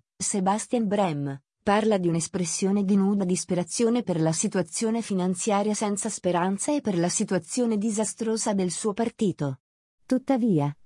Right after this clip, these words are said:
Lindner e il suo partito sono essi stessi parte del problema. La cosiddetta riunione di aggiustamento della Commissione Bilancio è considerata una possibile resa dei conti per i semafori.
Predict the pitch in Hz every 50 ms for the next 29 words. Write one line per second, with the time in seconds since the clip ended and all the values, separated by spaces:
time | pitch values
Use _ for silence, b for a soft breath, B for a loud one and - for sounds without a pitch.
0 | - - - 196 196 202 214 208 202 190 175 165 160 156 160 165 170 165 160 156
1 | - - 185 - 175 170 165 - 208 202 190 208 180 - - 165 160 160 165 165
2 | - - 170 160 - - 175 170 - - 175 165 - 170 185 196 - 180 165 151
3 | 151 - 175 165 160 160 170 185 208 214 214 202 - 190 185 175 - 170 160 160
4 | 165 185 170 175 180 165 180 185 190 - - 180 175 175 170 170 175 180 185 185
5 | 175 160 151 147 147 147 170 170 160 - - 165 165 170 185 202 196 - 165 160
6 | 147 147 151 - 165 165 170 165 - - - 196 185 180 165 156 160 156 160 170
7 | 185 208 202 - 208 175 - - 170 165 160 - 180 165 165 185 180 190 190 -
8 | 180 170 165 160 165 175 170 - - - 202 190 175 190 175 170 160 160 180 190
9 | 190 185 202 175 165 156 165 - 185 202 220 - 262 247 - 247 254 240 - -
10 | 247 247 196 160 151 - 156 143 147 139 135